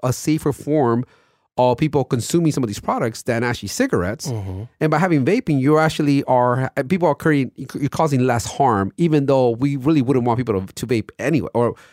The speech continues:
Speaker 1: we wouldn't want them
Speaker 2: To
Speaker 1: to vape
Speaker 2: start vaping.
Speaker 1: either,
Speaker 2: Yeah.
Speaker 1: to start vaping. But at the
Speaker 2: Yeah.
Speaker 1: same time, it's actually a better proxy or a better, a better, uh, um, yeah, usage of that, right?
Speaker 2: Yeah.
Speaker 1: And you could sort of think about the similar analysis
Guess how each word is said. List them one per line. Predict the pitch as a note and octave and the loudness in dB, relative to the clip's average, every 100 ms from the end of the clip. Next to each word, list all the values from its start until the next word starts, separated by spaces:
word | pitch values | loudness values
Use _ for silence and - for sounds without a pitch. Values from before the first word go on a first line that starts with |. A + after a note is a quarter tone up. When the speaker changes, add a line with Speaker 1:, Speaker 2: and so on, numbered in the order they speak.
| _ | _
Speaker 1:
we | E3+ | 0
wouldn't | F3 F3+ | 2 4
want | D#3+ | 2
them | D3+ | 2
Speaker 2:
To | B2 | 2
Speaker 1:
to | |
vape | |
Speaker 2:
start | F3+ G3 | 2 4
vaping. | F3+ | 2
Speaker 1:
either, | G3+ C#3 G2+ G#2+ | 4 2 0 -4
Speaker 2:
Yeah. | C#3+ | -2
Speaker 1:
to | C#3+ | 0
start | - A3+ | 2 4
vaping. | E3 A2 A2 | 2 0 0
But | |
at | B2+ | 0
the | |
Speaker 2:
Yeah. | A#2 | 2
Speaker 1:
same | G3+ | 2
time, | F#3 F#3 | 2 2
it's | |
actually | D#3+ E3 | 2 2
a | B2 | -2
better | G2 C3+ B2 G#2+ | 0 2 2 0
proxy | - B2+ C#3 - G2+ F#2+ | -2 -2 -2 -4 -4 -2
or | A#2 | -2
a | A2 | 0
better, | B2 A2+ G#2+ - _ _ _ - | 2 2 0 -4 _ _ _ -4
a | |
better, | A2 A#2 A2 G#2+ | 0 2 2 0
uh, | G#2+ G2+ G2 F#2+ | 0 0 -2 -4
um, | - F#2+ F#2 F#2 F2 F2+ - | -4 -4 -4 -6 -8 -8 -4
yeah, | E3+ | -2
usage | A#2+ D#3 G#2 | 0 0 -4
of | F2 | -6
that, | D#2 F#2+ | -8 -6
right? | A2 A#2+ | -4 0
Speaker 2:
Yeah. | |
Speaker 1:
And | E3 | 0
you | G#3 | 0
could | G3 - | 0 -2
sort | A3 | -2
of | |
think | F3+ F#3 | 0 0
about | D3+ C3 - | 0 0 -2
the | |
similar | - D3+ C3+ A#2+ | -2 0 2 2
analysis | G#2+ A#2 E3 - G2+ G#2+ | 2 0 0 -2 -2 -2